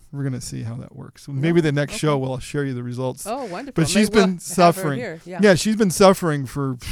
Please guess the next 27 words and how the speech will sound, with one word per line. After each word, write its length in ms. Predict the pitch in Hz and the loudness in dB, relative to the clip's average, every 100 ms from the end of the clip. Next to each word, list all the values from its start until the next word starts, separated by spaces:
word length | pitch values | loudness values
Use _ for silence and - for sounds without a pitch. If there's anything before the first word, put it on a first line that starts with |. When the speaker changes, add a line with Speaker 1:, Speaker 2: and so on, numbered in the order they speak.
| - - - | -12 -14 -10
Speaker 1:
like, 180 | 139 117 _ - | -8 -8 _ -12
a 80 | |
few 160 | 143 170 | -6 -2
years 340 | 147 185 175 | 2 2 0
now. 300 | 123 117 - _ 196 | -4 -14 -20 _ -20
Speaker 2:
Okay. 300 | - 190 196 | -20 -20 -12
Speaker 1:
And 140 | 143 139 | -6 -6
it's 100 | 127 | -4
been 280 | 156 147 127 | -4 -4 -6
bad, 400 | 135 143 127 - | -6 -4 -6 -8
like, 200 | 135 - 156 | -12 -14 -14
serious 460 | - 151 147 127 | -8 -2 -2 -2
pain. 460 | - 131 131 123 120 | -6 -8 -6 -8 -14
So 360 | - - 135 135 | -18 -16 -14 -12
Speaker 2:
Is 160 | 233 240 | -12 -8
Speaker 1:
uh, 40 | |
Speaker 2:
there 80 | 254 | -10
Speaker 1:
yeah. 80 | 247 | -8
Speaker 2:
anyone 420 | 359 262 233 226 | -8 -8 -8 -12
who 160 | 220 208 | -14 -18
should 320 | - 202 - | -16 -16 -14
not 380 | 156 170 175 - _ _ | -12 -12 -12 -16 _ _
do 160 | 151 151 | -20 -20
this? 320 | 143 - - | -20 -20 -20
Like, 280 | 143 107 - | -20 -20 -20
in, 260 | 165 107 - | -20 -20 -20
what, 160 | 156 | -20